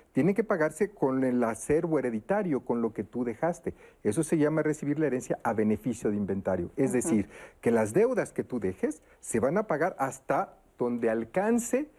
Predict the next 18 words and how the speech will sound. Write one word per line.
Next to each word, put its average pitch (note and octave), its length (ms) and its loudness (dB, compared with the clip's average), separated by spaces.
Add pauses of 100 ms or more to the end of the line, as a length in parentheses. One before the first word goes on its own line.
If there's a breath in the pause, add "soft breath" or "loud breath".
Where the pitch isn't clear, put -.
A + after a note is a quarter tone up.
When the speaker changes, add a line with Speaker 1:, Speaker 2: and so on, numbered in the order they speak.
(240 soft breath)
Speaker 1:
el A#2+ 140 0
acervo D#3 540 0
o A2+ 80 -2
los A2 200 0
bienes E3+ 340 0
que - 100 -6
tú A#2+ 140 -4
dejaste. - 480 -6 (280 loud breath)
Entonces, A#2+ 500 0
dejas C3 300 0
tus - 180 -10
casas, G3+ 560 0
dejas A#2 360 -2
tus - 240 -10
joyas, G#3+ 600 0 (300 loud breath)
dejas D3 380 -2
tus - 220 -10
coches, G3+ 680 -2